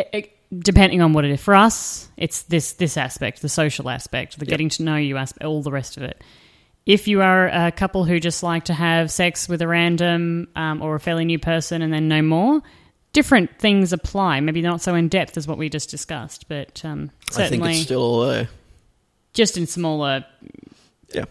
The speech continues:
Speaker 1: you know, you
Speaker 2: Yeah.
Speaker 1: may be just sending cock shots 'cause that's what you're interested in.
Speaker 2: Yeah, absolutely.
Speaker 1: Cool. Good points. Thanks.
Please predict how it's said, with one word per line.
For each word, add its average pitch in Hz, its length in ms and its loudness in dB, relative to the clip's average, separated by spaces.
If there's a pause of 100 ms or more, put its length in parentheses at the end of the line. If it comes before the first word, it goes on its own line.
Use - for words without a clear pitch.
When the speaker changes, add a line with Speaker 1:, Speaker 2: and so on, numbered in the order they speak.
(120)
Speaker 1:
you 160 100 -4
know, 101 180 -10
you 160 200 -6
Speaker 2:
Yeah. 156 60 -2
Speaker 1:
may 147 360 0
be 139 140 -4
just 143 240 -8
sending 135 400 -4 (100)
cock - 200 -10
shots - 260 -12
'cause 143 140 -8
that's 135 180 -10
what 139 100 -10
you're 135 140 -10
interested 131 400 -12
in. - 160 -14 (180)
Speaker 2:
Yeah, 175 80 -4 (380)
absolutely. - 380 -8 (640)
Speaker 1:
Cool. 311 280 0 (240)
Good 233 160 -2
points. 311 240 2
Thanks. 320 360 -2